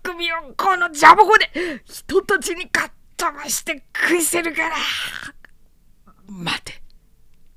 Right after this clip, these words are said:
まあ待て！腹が立つのは貴様ばかりではない。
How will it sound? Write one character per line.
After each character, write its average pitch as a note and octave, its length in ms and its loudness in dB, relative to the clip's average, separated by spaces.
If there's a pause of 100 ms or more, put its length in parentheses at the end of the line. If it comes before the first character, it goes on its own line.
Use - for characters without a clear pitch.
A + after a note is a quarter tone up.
ま G3 520 -6
あ E3 40 -12
待 A#3+ 420 -8
て！ - 280 -10 (1600)
腹 - 300 -10
が - 80 -18
立 - 320 -12
つ - 20 -4
の A3 80 -4
は - 220 -12 (580)
貴 - 100 -14
様 B3 240 0
ば B3+ 140 -6
か B3+ 120 -6
り D4 120 0
で D#4+ 100 4
は C#4 140 0
な C4 200 0
い。 - 120 -12